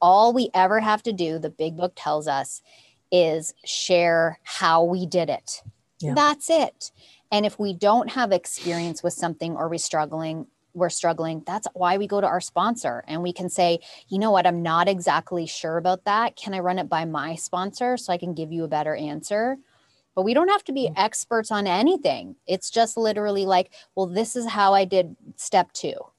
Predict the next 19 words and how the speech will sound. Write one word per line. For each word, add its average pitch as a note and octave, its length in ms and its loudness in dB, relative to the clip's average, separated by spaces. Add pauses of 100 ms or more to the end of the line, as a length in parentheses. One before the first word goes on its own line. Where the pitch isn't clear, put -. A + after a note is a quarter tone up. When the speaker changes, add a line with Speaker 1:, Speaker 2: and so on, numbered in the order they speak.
(640)
Speaker 2:
Yeah. E3+ 80 -6
Speaker 1:
This G#3 180 -2
is G#3 120 -8
how G3+ 180 4
I F#3+ 80 6
did F3+ 240 0
step - 320 0
three. D#3+ 640 -6
This F#3+ 240 -2
is A3 140 -4
the G3+ 100 -2
format F#3+ 440 -2
that E3 140 0
worked F3 220 -4
for F3 220 -6
me E3+ 240 -6
for - 180 -10
step - 340 -4
four." - 580 -6